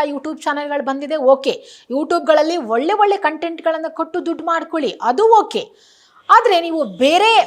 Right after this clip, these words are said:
ಅದ್ರಲ್ಲೂ ಮಹಿಳೆಯರ ಈ ರೀತಿ, ಆ, ಗುಪ್ತಾಂಗಗಳ ಒಂದು ಪರೀಕ್ಷೆ ಮಾಡುವಂಥ ದೃಶ್ಯಗಳನ್ನ ತೆಗೆದು ನೀವು ಅದನ್ನ YouTube-ಗೆ ಸೇಲ್ ಮಾಡ್ತೀರಾ, YouTube ಚಾನೆಲ್‌ಗಳು ಅದನ್ನು ಪೋಸ್ಟ್ ಮಾಡ್ತಾರೆ ಅಂದಾಗ YouTube-ವರ್ಗೂ, YouTube-ಅನ್ನ ಯೂಸ್ ಮಾಡುವಂಥವರಾಗಿರ್ಬೋದು ಅಥವಾ,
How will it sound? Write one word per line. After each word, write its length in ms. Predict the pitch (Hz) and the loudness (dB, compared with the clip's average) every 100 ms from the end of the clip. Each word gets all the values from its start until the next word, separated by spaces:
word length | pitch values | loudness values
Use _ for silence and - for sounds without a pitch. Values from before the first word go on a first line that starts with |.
| - - - _ _ - | -2 -20 -20 _ _ 0
ಅದ್ರಲ್ಲೂ 320 | 294 440 480 | 2 4 2
ಮಹಿಳೆಯರ 800 | 269 269 269 403 427 427 427 415 | 4 2 4 4 6 6 4 4
ಈ 140 | 339 370 | 2 -2
ರೀತಿ, 640 | 392 - 392 370 330 254 - - - | -2 0 0 0 -2 -6 -8 -12 -2
ಆ, 180 | 254 247 | 2 2
ಗುಪ್ತಾಂಗಗಳ 720 | 247 349 403 392 403 370 381 370 339 | 0 0 2 2 2 2 4 6 6
ಒಂದು 200 | 330 330 | 2 -2
ಪರೀಕ್ಷೆ 380 | 311 294 349 - | 0 0 0 -4
ಮಾಡುವಂಥ 360 | 359 339 349 359 247 | 0 0 2 0 0
ದೃಶ್ಯಗಳನ್ನ 540 | 262 - 330 339 330 330 | -2 -4 0 2 2 0
ತೆಗೆದು 680 | 330 311 311 330 320 - - - | 0 -2 -2 -4 -6 -10 -20 -8
ನೀವು 160 | 240 262 | 0 2
ಅದನ್ನ 260 | 240 302 | 4 2
YouTube-ಗೆ 440 | 359 339 349 330 339 | 2 -2 -4 -4 -4
ಸೇಲ್ 320 | - 320 330 | 0 0 2
ಮಾಡ್ತೀರಾ, 480 | 320 320 320 320 320 | 2 0 0 0 2
YouTube 320 | 294 285 330 | -2 -6 -4
ಚಾನೆಲ್‌ಗಳು 520 | 339 311 320 311 277 | 0 0 0 2 4
ಅದನ್ನು 240 | 226 320 330 | 2 -2 -2
ಪೋಸ್ಟ್ 340 | 330 330 330 | 0 0 0
ಮಾಡ್ತಾರೆ 420 | 320 285 311 302 | 0 2 2 2
ಅಂದಾಗ 200 | 302 302 320 330 - _ | 2 0 0 -2 -8 _
YouTube-ವರ್ಗೂ, 760 | 208 294 320 359 320 330 285 330 | -4 -2 2 2 4 4 4 -4
YouTube-ಅನ್ನ 840 | 254 294 349 349 - _ 269 302 | -6 -6 -4 -6 -8 _ -4 -2
ಯೂಸ್ 260 | 311 277 285 | -2 -4 -4
ಮಾಡುವಂಥವರಾಗಿರ್ಬೋದು 960 | 311 302 311 311 311 302 311 277 311 302 | -2 0 -2 -2 -2 -2 -4 -8 -6 -4
ಅಥವಾ, 460 | 294 311 - - | 0 0 0 -6